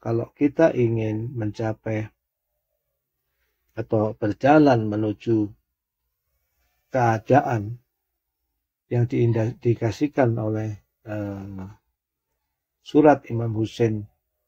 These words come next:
Salatullah wa salamuhu alaih pada Muhammad Al-Hanafiyah yang tadi kita bahas,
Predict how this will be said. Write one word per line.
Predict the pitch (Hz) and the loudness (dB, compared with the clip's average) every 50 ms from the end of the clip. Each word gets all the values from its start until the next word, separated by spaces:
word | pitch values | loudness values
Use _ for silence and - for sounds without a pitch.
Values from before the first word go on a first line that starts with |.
| _ _ _ | _ _ _
Salatullah | - - 117 120 143 165 160 - - 123 117 117 110 110 | -8 -2 2 6 6 6 6 4 2 0 0 0 0 0
wa | 107 104 104 | -2 -2 -4
salamuhu | - - 104 107 107 107 107 104 101 104 107 107 107 | -4 -4 -4 -4 -4 -4 -4 -6 -6 -6 -8 -8 -8
alaih | 107 107 107 104 104 101 101 - | -8 -6 -6 -4 -6 -6 -8 -10
pada | - 107 101 - 107 101 104 107 120 - _ - | -12 -12 -10 -10 -10 -10 -10 -10 -14 -18 _ -14
Muhammad | 107 101 101 117 123 131 127 120 - 120 | -10 -4 -2 0 2 2 0 0 -2 -4
Al-Hanafiyah | 110 98 101 107 101 101 104 - - 113 110 104 104 101 | -6 -4 -4 -4 -4 -4 -6 -6 -6 -4 -4 -4 -4 -6
yang | 101 - | -8 -6
tadi | - 117 113 - - | -4 -4 -2 -2 -4
kita | - - 90 - 101 95 | -8 -10 -10 -10 -12 -10
bahas, | 85 95 95 95 107 127 127 - - - | -10 -10 -10 -8 -8 -8 -10 -10 -14 -20